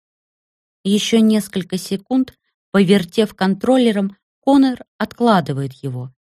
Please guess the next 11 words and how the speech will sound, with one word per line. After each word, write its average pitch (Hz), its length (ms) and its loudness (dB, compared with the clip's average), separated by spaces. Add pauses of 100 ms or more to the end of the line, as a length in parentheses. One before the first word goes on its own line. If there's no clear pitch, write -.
(120)
и 208 100 -2
поворачивается 196 920 0
ко 190 140 -6
мне, 139 380 -4 (260)
опершись 175 640 -2
на 185 160 2
локоть 214 440 0 (240)
и 247 120 0
подперев 202 640 0
голову 156 540 -2
ладонью. 143 680 -4